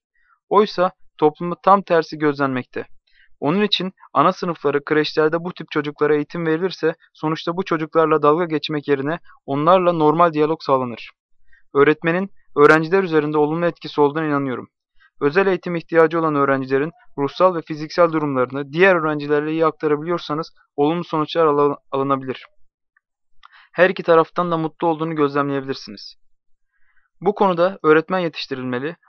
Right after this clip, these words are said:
ayrıca sıkıntıya düşüldüğünde yardım isteyebileceği bir kaynak kişi bulunmalıdır. Kaynaştırma olan öğrencilerin kendi özgüvenleri açısından kaynaştırma olmayan öğrencilere ders görmeleri bence olumlu. Öğretmen, öğrenci ve velilere yönelik eğitim seminerleri düzenlenmeli.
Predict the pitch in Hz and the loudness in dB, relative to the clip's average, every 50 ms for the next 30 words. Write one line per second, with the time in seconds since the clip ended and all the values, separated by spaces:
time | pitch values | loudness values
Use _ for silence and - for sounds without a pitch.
0 | _ - - 147 160 180 190 175 170 - - 151 - 156 151 - 175 170 160 151 | _ -2 2 2 2 2 0 -4 -8 -10 -10 -10 -10 -10 -8 -6 -6 -8 -8 -8
1 | - - 151 143 139 143 143 139 151 160 156 143 143 143 147 151 165 160 156 - | -12 -14 -14 -12 -10 -6 -4 -2 -2 -2 0 4 4 4 4 2 -2 -6 -8 -8
2 | - - 151 147 143 147 143 143 156 156 151 151 147 - - 147 156 156 147 - | -6 -4 -4 -4 -4 -4 -6 -4 -4 -6 -6 -6 -6 -4 -4 -4 -4 -4 -8 -10
3 | - - - 156 143 143 139 135 131 127 123 113 - - - - - _ _ _ | -10 -10 -8 -6 -6 -4 -4 -4 -4 -4 -6 -8 -14 -20 -20 -20 -20 _ _ _
4 | _ _ _ _ _ _ - - 143 143 156 165 156 - - 170 185 190 202 196 | _ _ _ _ _ _ -4 0 0 0 0 -2 -6 -8 -8 -8 -4 -2 -2 0
5 | 185 170 160 151 151 147 143 139 135 135 139 143 147 170 - _ - - _ - | 0 0 0 2 2 2 0 -2 -2 0 0 0 0 -2 -6 _ -20 -18 _ -4
6 | 151 147 156 160 180 180 180 160 151 160 151 147 143 143 143 143 139 135 131 - | -4 -2 -2 -2 -2 -4 -4 -4 -4 -4 -4 -4 -2 -2 0 0 0 0 -2 -4
7 | - - 131 127 123 - - 139 143 147 143 - - - 160 160 170 175 185 185 | -10 -10 -8 -8 -4 0 2 2 2 0 -2 -6 -8 -10 -8 -6 -4 -4 -4 -4
8 | 180 170 160 151 151 147 147 143 147 143 139 135 135 139 139 156 170 180 - - | -4 -4 -4 -2 -2 0 0 0 0 -2 -4 -4 -4 -2 -2 -2 -4 -4 -8 -16
9 | _ _ _ _ - - 147 156 170 165 - - 156 147 143 143 143 139 147 156 | _ _ _ _ -6 0 2 2 2 2 0 -2 -2 0 0 0 -2 -4 -4 -4
10 | 160 151 151 151 143 139 143 135 131 127 120 117 - _ - - _ _ _ _ | -2 -2 -4 -4 -2 0 0 0 -2 -4 -8 -10 -14 _ -20 -20 _ _ _ _
11 | _ _ _ _ _ - - _ - - _ _ _ _ _ _ _ _ _ - | _ _ _ _ _ -20 -20 _ -20 -20 _ _ _ _ _ _ _ _ _ 2
12 | 151 156 170 170 - - 180 175 185 185 - - 156 156 151 160 160 170 180 190 | 2 4 2 2 0 -2 -2 -2 -2 -4 -4 0 2 4 4 4 2 0 -2 -4
13 | 185 185 165 151 156 156 156 160 160 160 160 180 180 170 160 147 147 147 - - | -2 -2 -2 0 -2 -2 -2 0 0 0 0 0 0 -2 -4 -4 -6 -6 -6 -4
14 | 147 147 - - 185 170 - - 160 151 147 143 139 135 135 135 143 156 147 139 | -4 -4 -4 -6 -8 -8 -6 -4 -4 -2 0 0 0 0 0 -2 -4 -4 -10 -10
15 | 131 143 143 139 139 135 131 131 127 123 117 | -6 -6 -4 -4 -4 -4 -4 -4 -6 -6 -8